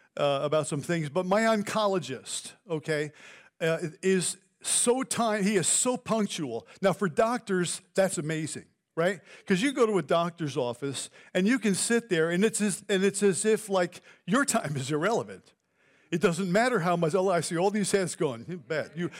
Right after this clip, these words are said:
preach it, Pastor Steve." Right? But there, it's, it's as if your time has no meaning, um, and, and they'll just pick you up whenever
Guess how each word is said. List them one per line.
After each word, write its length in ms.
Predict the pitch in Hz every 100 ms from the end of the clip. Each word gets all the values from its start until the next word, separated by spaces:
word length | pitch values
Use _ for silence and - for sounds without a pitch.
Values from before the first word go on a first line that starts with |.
| -
preach 340 | - 349 294 202
it, 140 | -
Pastor 420 | 185 127 - -
Steve." 440 | - - 151 147 160 _ _ _ _ _ _ - - - _
Right? 200 | 180 202
But 120 | 214
there, 120 | 190 214
it's, 260 | 214 - 220
it's 260 | 214 196
as 160 | 202 202
if 140 | 175
your 160 | 226 262
time 280 | 233 226 185
has 240 | 202 175
no 200 | 196 175
meaning, 540 | 180 240 175 147 139 - _ - _ _
um, 260 | 185 180 196 -
and, 320 | 208 208 202
and 400 | 202 208 185 -
they'll 140 | 190
just 220 | 170 170 -
pick 200 | 180 165
you 140 | 156
up 160 | 151 143
whenever 380 | 147 147 143